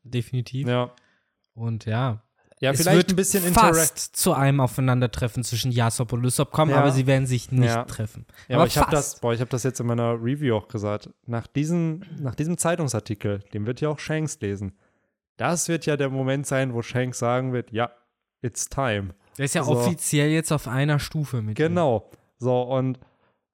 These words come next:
Speaker 2: ich in meinem Kopf dann so, „Ey, kann es sein, dass wir in den nächsten ein, zwei Jahren vielleicht wirklich Shanks-Ruffy-Reunion kriegen?“
Speaker 1: Dass
Speaker 2: Was
Speaker 1: wir überhaupt
Speaker 2: ja
Speaker 1: Shanks Screentime kriegen.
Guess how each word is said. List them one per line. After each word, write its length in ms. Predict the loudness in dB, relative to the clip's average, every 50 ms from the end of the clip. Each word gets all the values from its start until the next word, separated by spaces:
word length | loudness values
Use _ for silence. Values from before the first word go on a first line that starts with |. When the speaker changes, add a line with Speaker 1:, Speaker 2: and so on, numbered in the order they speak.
| _ _ _ _ _ _ -12
Speaker 2:
ich 180 | -12 -8 -4
in 120 | -2 0 0
meinem 180 | 2 0 0
Kopf 280 | 0 0 -2 -2 -2 -2
dann 160 | -2 -2 0 -2
so, 60 | -4
„Ey, 140 | -4 -8 -16 -20 -20 _ -20 _ _ _ _
kann 160 | -20 -18 -18 -16
es 120 | -14 -12 -14
sein, 180 | -14 -12 -12
dass 220 | -10 -10 -10 -8 -8
wir 60 | -6
in 60 | -4 -4
den 100 | -4 -6
nächsten 340 | -6 -8 -10 -8 -8 -8
ein, 240 | -6 -4 -4 -4 -4
zwei 260 | -6 -8 -12 -10 -10 -8
Jahren 360 | -6 -4 -4 -2 -4 -4 -6
vielleicht 400 | -6 -8 -8 -8 -10 -10 -8 -4
wirklich 460 | -4 -4 -2 0 0 0 0 -2 -8 _ _ _ _ _
Shanks-Ruffy-Reunion 1500 | _ -10 -6 -2 -2 0 0 -2 -4 -8 -8 -8 -8 -6 -6 -6 -4 -2 0 0 0 0 0 0 0 0 0 0 -2 -2
kriegen?“ 440 | -2 -2 -2 0 0 0 0 -2 -2 -6 -10 -8
Speaker 1:
Dass 120 | -4 0 2
Speaker 2:
Was 180 | 4 6 6 8
Speaker 1:
wir 60 | 8
überhaupt 200 | 6 6 4 2
Speaker 2:
ja 40 | 2
Speaker 1:
Shanks 300 | 4 4 4 4 2 0 -2
Screentime 640 | -2 0 2 4 4 4 2 2 2 2 4 6 6 6
kriegen. 80 | 6